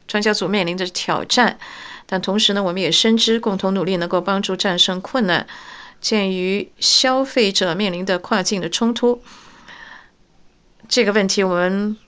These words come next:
理应解决，而且这也向市场发出一个坚-，强大的信号。那些市场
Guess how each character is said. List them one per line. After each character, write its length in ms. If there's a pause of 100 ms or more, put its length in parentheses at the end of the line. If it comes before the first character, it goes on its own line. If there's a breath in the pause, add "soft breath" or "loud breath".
(480)
理 220
应 200
解 220
决， 400
而 180
且 300
这 160
也 540 (160)
向 380
市 200
场 320
发 220
出 100
一 80
个 100
坚-， 380
强 300
大 160
的 100
信 240
号。 260 (680 loud breath)
那 260
些 420
市 320
场 440